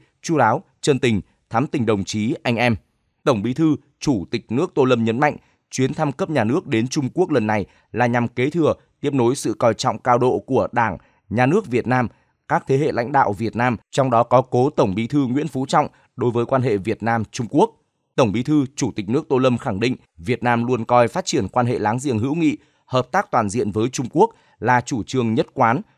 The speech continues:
lựa chọn chiến lược, ưu tiên hàng đầu trong đường lối đối ngoại độc lập, tự chủ, đa phương hóa, đa dạng hóa của Việt Nam.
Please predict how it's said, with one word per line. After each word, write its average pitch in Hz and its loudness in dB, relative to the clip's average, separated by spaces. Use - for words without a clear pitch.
lựa 127 2
chọn 117 -2
chiến 123 0
lược, 156 2
ưu 135 0
tiên 131 0
hàng 107 -2
đầu 107 2
trong 180 -2
đường 127 0
lối 120 0
đối 123 2
ngoại 151 2
độc 110 -2
lập, 113 0
tự 123 -4
chủ, 120 0
đa 123 4
phương 131 -2
hóa, 117 0
đa 120 4
dạng 110 -2
hóa 107 0
của 110 2
Việt 110 -4
Nam. 131 2